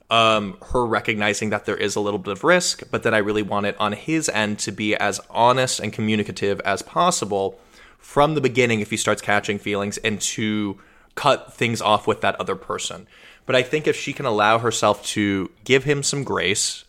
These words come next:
and to hopefully just over time rebuild this trust, it might be worth it to close their relationship right now. I have a feeling they probably are from the sounds of it.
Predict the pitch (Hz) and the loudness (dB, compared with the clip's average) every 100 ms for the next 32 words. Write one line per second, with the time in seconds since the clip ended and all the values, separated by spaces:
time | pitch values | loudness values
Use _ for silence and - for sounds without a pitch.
0 | _ 104 101 98 104 - 113 - 110 107 | _ 2 2 2 0 2 0 0 0 0
1 | 104 - 107 110 110 110 - 104 101 98 | 0 -2 2 2 4 0 0 0 2 0
2 | 90 104 104 104 98 98 - - 160 147 | -2 -2 0 0 0 -2 -4 4 4 4
3 | - 104 101 104 98 98 95 - - 104 | 0 0 0 2 2 0 -4 -6 2 4
4 | 101 101 95 90 98 98 92 95 - 92 | 4 2 2 2 -2 -4 -6 -6 -2 -4
5 | 107 110 110 95 104 101 107 98 98 98 | 2 4 4 4 0 0 -2 -2 -2 -4
6 | - 95 98 87 82 92 107 117 117 117 | 0 0 0 -4 -2 4 6 6 0 -4
7 | - 107 107 110 107 107 | 0 2 2 0 2 0